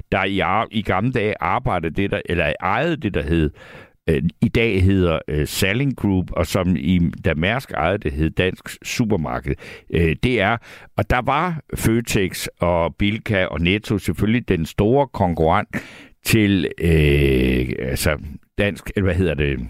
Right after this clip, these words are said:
Coop, som jo har, altså, alle de andre kæder, k-, k-, øh, kæder. Og så er der en, der skriver, øh, "Du ligner en, der handler i Kvickly, Torben." Jamen, det gør jeg jo sådan set så ikke så tit.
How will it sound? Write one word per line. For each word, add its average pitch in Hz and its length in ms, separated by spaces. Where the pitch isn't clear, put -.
Coop, 127 400
som 104 220
jo 98 140
har, 95 420
altså, - 240
alle 85 240
de 92 300
andre 71 320
kæder, 60 300
k-, - 40
k-, - 180
øh, 73 260
kæder. 78 320
Og - 60
så 135 100
er 151 40
der 143 80
en, 139 280
der 113 80
skriver, 131 480
øh, 87 240
"Du 117 100
ligner 147 360
en, 127 280
der 110 120
handler 107 340
i 104 200
Kvickly, 151 500
Torben." 98 420
Jamen, 107 140
det - 120
gør - 160
jeg 85 220
jo 107 80
sådan 120 220
set 110 320
så 92 120
ikke 78 220
så 101 100
tit. - 340